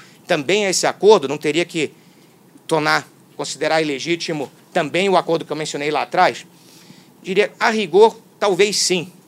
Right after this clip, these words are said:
mas ainda assim existe uma diferença fundamental entre esse acordo antigo e o acordo novo que agora se propõe,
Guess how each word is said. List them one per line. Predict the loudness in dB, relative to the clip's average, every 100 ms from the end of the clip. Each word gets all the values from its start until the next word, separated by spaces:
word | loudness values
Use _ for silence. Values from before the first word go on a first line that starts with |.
| _ _
mas | -6 -4 -2
ainda | -2 -2
assim | -2 -4
existe | -4 -2
uma | -2
diferença | -2 -4 -4 -4
fundamental | -8 -6 -2 -2 -2 -2 0 -2
entre | -2 -4
esse | -4
acordo | -6 -4 -4 -2
antigo | -6 -6 -8 -8 -10 -14 _ _ _
e | -8 -4 -4 -6 _
o | 0
acordo | 0 2 0 0
novo | -2
que | -2
agora | -2 -2
se | -4
propõe, | -6 -6 -4 -6